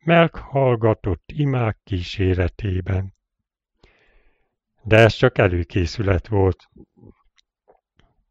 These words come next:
Raniere Cantalamessa, ferences szerzetes atya, a pápai udvar szónoka ezt mondta:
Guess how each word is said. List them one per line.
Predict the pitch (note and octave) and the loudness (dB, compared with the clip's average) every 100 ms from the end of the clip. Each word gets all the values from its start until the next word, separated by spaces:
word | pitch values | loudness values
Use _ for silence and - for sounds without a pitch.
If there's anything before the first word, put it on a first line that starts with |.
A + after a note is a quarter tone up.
| _ _ _ _ _ _ _ _ _ _ _ _ _ _ _ _ _ _ _ _ _ _ | _ _ _ _ _ _ _ _ _ _ _ _ _ _ _ _ _ _ _ _ _ _
Raniere | - B2 F3 D#3 B2+ A2+ G#2 F#2+ | -2 0 2 2 2 0 0 -2
Cantalamessa, | - B2 B2 - G#2 G2 G2 F#2+ - - B2 - _ _ _ _ _ | 0 0 0 -4 -4 -2 -4 -6 -8 -2 -2 -4 _ _ _ _ _
ferences | - C#3+ C#3 G#2+ - G2 | -4 0 2 0 -2 -6
szerzetes | - - A#2 F#2 G2 - G2 - | -4 -2 -2 -2 -4 -4 -10 -4
atya, | A#2 A2 C3+ C3+ - _ _ _ _ _ _ _ _ _ _ _ _ _ _ _ _ | -2 0 2 0 -2 _ _ _ _ _ _ _ _ _ _ _ _ _ _ _ _
a | A2+ | -6
pápai | G#2 E3 E3+ - G#2 A#2 | 0 2 0 0 -4 -4
udvar | C#3 A#2 G#2 F2+ | -6 -4 -4 -4
szónoka | - C3+ C3 A2+ - A#2 | -4 -4 -2 -4 -6 -6
ezt | G#2+ F2+ - | -4 -4 -6
mondta: | G#2 G2 F2+ - G2 | -6 -6 -6 -4 -6